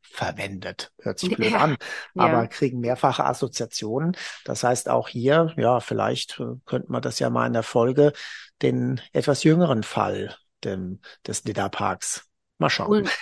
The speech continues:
Speaker 2: unbedingt. Nein, nein, das würde ich auch so <laughs> sehen. Klar, das, äh, sollte man schon mal aufgreifen, weil das natürlich noch,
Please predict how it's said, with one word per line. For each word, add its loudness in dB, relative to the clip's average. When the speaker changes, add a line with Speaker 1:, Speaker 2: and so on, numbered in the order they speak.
Speaker 2:
unbedingt. 4
Nein, 4
nein, 2
das -2
würde 4
ich -4
auch 2
so 6
<laughs> -
sehen. 2
Klar, 6
das, 0
äh, 0
sollte 4
man 2
schon 0
mal 4
aufgreifen, 0
weil 6
das -2
natürlich -2
noch, -4